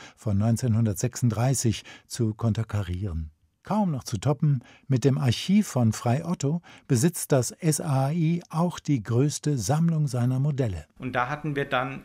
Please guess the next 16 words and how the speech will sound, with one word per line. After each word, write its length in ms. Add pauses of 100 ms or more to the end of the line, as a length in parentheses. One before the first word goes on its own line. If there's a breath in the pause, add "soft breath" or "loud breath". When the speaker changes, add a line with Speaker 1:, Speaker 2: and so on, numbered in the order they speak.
(120)
Speaker 2:
im 180
Herbst 440
drauf, 200
also 180
November 500
zweitausendsechzehn, 1000
im 140
Z 240
K 100
M 220
eine 180
Ausstellung 440
mit 100
zweitausend 560
Quadratmeter 680
Stellfläche 720